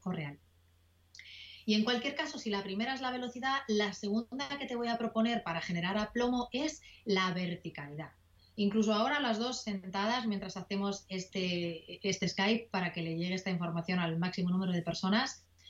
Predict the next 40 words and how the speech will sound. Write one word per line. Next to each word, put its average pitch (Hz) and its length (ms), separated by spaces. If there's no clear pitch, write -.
si 196 280
saliéramos 226 680
apoyadas 190 720
en 160 320
el 151 120
respaldo - 400
de 214 180
la 165 180
silla, 165 440
fíjate, 165 600
estoy 160 240
un 175 80
poco 185 200
exagerada, 175 600
pero 170 220
muchas 208 220
de 269 60
las 220 120
veces 220 260
jugamos 202 340
con 254 140
la 202 120
silla, 170 420
nos 185 220
apoyamos, 185 560
curvamos 202 420
la 226 80
espalda, 208 340
no 185 120
sé 202 100
si 180 100
se 170 120
ve 165 80
así, 196 240
aparte 175 260
de 175 80
cargarme 165 380
el 175 80
chiringuito 165 440
casi. 160 360